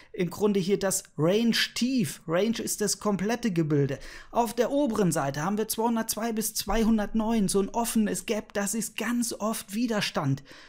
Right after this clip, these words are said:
Verlaufshoch überschritten. Alter Widerstand wird zur Unterstützung. Gap nach unten, Gap Widerstand. Wenn wir dieses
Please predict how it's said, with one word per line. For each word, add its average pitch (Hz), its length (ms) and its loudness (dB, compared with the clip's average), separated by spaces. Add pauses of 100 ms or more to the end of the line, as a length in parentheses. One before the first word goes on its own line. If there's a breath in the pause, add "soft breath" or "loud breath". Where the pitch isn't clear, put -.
(180 loud breath)
Verlaufshoch 208 840 2 (440 soft breath)
überschritten. 220 880 2 (840 loud breath)
Alter 147 320 0
Widerstand 208 520 0
wird 240 160 0
zur 202 80 -2
Unterstützung. 226 680 0 (160 loud breath)
Gap 190 440 -2
nach 220 280 4
unten, 180 640 2
Gap 226 340 0
Widerstand. 214 640 2
Wenn 226 160 4
wir 226 80 6
dieses 226 320 -2